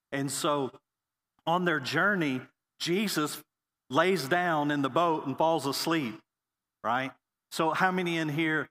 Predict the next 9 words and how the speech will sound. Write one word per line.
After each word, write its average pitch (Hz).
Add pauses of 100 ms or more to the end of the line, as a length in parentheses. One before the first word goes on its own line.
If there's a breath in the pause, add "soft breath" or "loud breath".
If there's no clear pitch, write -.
(140)
are 131
deep 139
sleepers? - (640)
Like 139
if 147
a 123
hurricane 151
came 139
or, 110